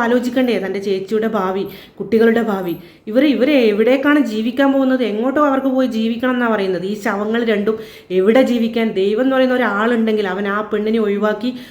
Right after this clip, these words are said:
ഓൻ അടുത്ത് കാണുന്നൊരു പെണ്ണിൻ്റെ കൂടെ പോകും എന്നുള്ളത് നൂറ് ശതമാനം ഉറപ്പാണ്. പെൺകുട്ടികളെ, നിങ്ങൾ എന്താണ് പഠിക്കാത്തത്?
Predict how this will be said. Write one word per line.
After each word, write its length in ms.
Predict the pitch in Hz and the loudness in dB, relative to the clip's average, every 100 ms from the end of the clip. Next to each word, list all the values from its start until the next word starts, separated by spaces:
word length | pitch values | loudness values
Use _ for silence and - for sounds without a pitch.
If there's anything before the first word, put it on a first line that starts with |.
| - 190 | -12 -4
ഓൻ 80 | 220 190 | -2 -2
അടുത്ത് 240 | 196 254 226 | -2 0 0
കാണുന്നൊരു 340 | 214 220 220 214 | 2 0 0 0
പെണ്ണിൻ്റെ 320 | 196 202 208 | 0 0 0
കൂടെ 160 | 214 220 208 | 0 0 0
പോകും 240 | 202 220 | 0 2
എന്നുള്ളത് 300 | 233 226 226 226 | 2 2 0 0
നൂറ് 200 | 220 269 277 | 0 0 0
ശതമാനം 360 | 254 240 240 220 | 0 0 -2 -4
ഉറപ്പാണ്. 340 | 208 190 160 151 - - _ _ | -4 -6 -6 -8 -16 -20 _ _
പെൺകുട്ടികളെ, 520 | 196 220 254 254 254 247 214 | -2 0 2 4 4 4 2
നിങ്ങൾ 160 | 226 233 | 0 0
എന്താണ് 280 | 214 220 226 220 | -2 0 -2 -2
പഠിക്കാത്തത്? 520 | 185 - 190 190 160 | -4 -4 -8 -6 -6